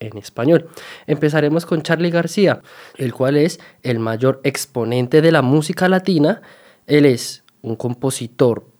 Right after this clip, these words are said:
productor y multiinstrumentalista que le dio los sonidos básicos al rock en Latinoamérica.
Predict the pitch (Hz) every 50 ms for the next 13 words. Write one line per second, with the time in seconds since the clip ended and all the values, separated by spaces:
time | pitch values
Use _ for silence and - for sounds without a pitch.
0 | _ - 139 123 117 113 110 - _ - 143 151 170 165 170 - _ - 143 131
1 | 131 139 156 165 165 160 156 156 156 147 143 139 - 143 139 135 - 143 131 127
2 | 123 127 120 117 117 - 117 117 139 175 170 170 - - 131 147 156 - - -
3 | - - - _ - 151 135 135 143 135 127 135 143 165 185 - 165 175 170 160
4 | 147 156 - 135 131 131 127 135 143 147 147 143 139 160 185 208 202 - 165 151
5 | - 135 123 - 127 120 123 120 123 127 123 123 - - _ _ _ - 135 131
6 | 131 131 131 - 127 123 120 117 113 123 117 110 113 - - - -